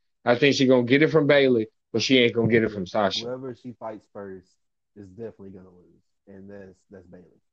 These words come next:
Speaker 1: Yeah, that's Bayley.
Speaker 2: But honestly, I like the way you had it at first, which is, uh, Asuka just taking both of them.
Speaker 1: She gonna take both of 'em.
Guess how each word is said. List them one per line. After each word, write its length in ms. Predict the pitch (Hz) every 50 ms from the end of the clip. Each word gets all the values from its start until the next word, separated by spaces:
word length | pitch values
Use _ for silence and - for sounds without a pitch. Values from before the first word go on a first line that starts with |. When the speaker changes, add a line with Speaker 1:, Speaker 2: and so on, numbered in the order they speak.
| _ -
Speaker 1:
Yeah, 240 | 113 107 92 71 60 - _ _ _ _ _ _ _ _ _ _ _ _ _ _ _ _ _ _
that's 240 | - 104 98 95 95
Bayley. 360 | 92 101 92 85 - - - _ _ _
Speaker 2:
But 100 | 92 - -
honestly, 480 | 110 120 131 135 131 - 143 139 139 131 _ _ _ _ _ _ _ _ _ _ _ _ _
I 80 | 107 107
like 280 | 110 117 117 117 107 -
the 60 | 117
way 140 | 110 110 107
you 240 | 110 110 117 113
had 180 | 110 107 101 98
it 120 | 98 98 _ _ _ _ 82 98
at 100 | 98 _
first, 300 | - 107 107 101 - -
which 160 | 107 95 _
is, 160 | 101 101 98
uh, 300 | 101 101 98 98 95 92 90 _ _ _ _ _ _ _ _ _ _ _ _ _ _ _ _ _ _ _ _ _ _ _ _ _ _ _ - 113
Asuka 260 | 120 _ - 117 104
just 200 | 107 104 _ -
taking 260 | 117 101 _ 107 92
both 200 | 92 98 101 98 _
of 80 | 90
them. 20 | _ _ _ _ _ _ _ _ _ _ _ _ _ _ _ _ _ _ _ _ _ _ _ _ _ _ _ _ _ _ _ _ _ _
Speaker 1:
She 200 | - - - 120
gonna 180 | 113 113 107 101
take 260 | 92 117 107 104 98
both 300 | 98 107 110 107 104 -
of 140 | 104 95 90 87
'em. 120 | 85 -